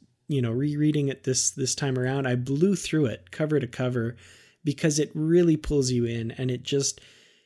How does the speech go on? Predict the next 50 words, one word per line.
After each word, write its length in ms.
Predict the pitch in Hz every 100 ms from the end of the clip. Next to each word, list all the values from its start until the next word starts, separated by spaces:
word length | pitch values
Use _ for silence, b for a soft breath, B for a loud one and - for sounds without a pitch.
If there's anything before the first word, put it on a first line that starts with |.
| b _
they 280 | 160 175 170
tell 400 | 165 - 156 151
an 120 | -
amazing 720 | 131 127 131 135 135 131 123
story, 600 | 123 - 127 117 110 113 - b b b b b _ _ _ _ -
you 180 | 165 143
know. 180 | 127
And 160 | 123 180
I 40 |
mean, 300 | 185 180 165 - _ _ _ _ -
you 100 | 180
know, 100 | 156
a 20 |
lot 180 | 160 175
of 80 | 165
Star 220 | - 160
Trek 180 | 160 151
novels 380 | 143 139 143
you 80 | 135
can 160 | 131 143
boil 300 | 135 139 135
down 320 | 135 127 131
to 100 | 143
one 180 | 131 131
or 100 | 131
two 240 | 127 135
gimmicks, 680 | 123 131 113 131 - - - -
and, 260 | 135 131 139
you 80 |
know, 60 | 127
you 140 | 123 139
could 140 | 147
describe 440 | 131 - 147 131
this 220 | 131 127 -
one 200 | 131 123
as 260 | 117 117 123
rewriting, 600 | 143 147 139 143 143 139
"These 220 | 135 135
Are 60 |
the 100 | 135
Voyages," 520 | 127 123 123 127 127 123
bringing 360 | 135 135 131
Trip 260 | 127 151 -
back, 300 | 120 120 -
putting 260 | - 131 131
him 140 | 127
as 160 | 123 127
a 60 |
spy 480 | 123 - 120 120 123 123
in 380 | 120 117 117